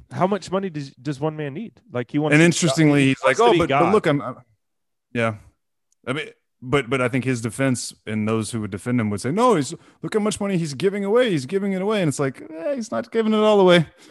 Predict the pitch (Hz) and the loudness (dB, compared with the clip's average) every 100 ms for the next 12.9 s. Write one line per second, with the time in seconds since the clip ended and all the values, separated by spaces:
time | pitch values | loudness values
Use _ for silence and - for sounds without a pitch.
0 | - - - 117 107 180 165 - 170 160 | -20 -20 -8 -6 -4 -6 -8 -2 0 2
1 | 156 147 139 156 156 147 143 127 117 - | 0 -4 -6 -2 0 2 0 -2 -6 -12
2 | 135 151 147 139 117 113 101 - _ _ | -4 2 2 2 2 0 -2 -10 _ _
3 | _ _ _ _ - - - - - _ | _ _ _ _ -20 -20 -20 -20 -20 _
4 | _ _ 98 82 55 - - - - - | _ _ -14 -12 -12 -16 -20 -20 -20 -20
5 | - - _ _ _ _ 156 147 175 156 | -20 -20 _ _ _ _ 2 6 4 2
6 | 120 147 160 139 113 - 127 - 107 104 | -2 0 2 2 -2 2 2 4 0 0
7 | 104 _ _ _ _ _ _ - 123 101 | -4 _ _ _ _ _ _ -4 -2 -2
8 | - 123 117 101 95 92 _ _ _ _ | -4 -4 -4 -8 -12 -14 _ _ _ _
9 | _ _ _ 127 113 107 104 98 95 - | _ _ _ -6 -4 -4 -6 -8 -14 -20
10 | _ _ 139 120 - 127 117 98 - 107 | _ _ -12 -10 -2 0 0 -4 -14 -4
11 | 127 147 151 143 117 135 131 - 113 117 | -2 -2 -2 -2 -2 -2 -2 -4 -8 -8
12 | - 120 - 107 - 98 - - - | -6 -8 -6 -12 -10 -14 -14 -20 -20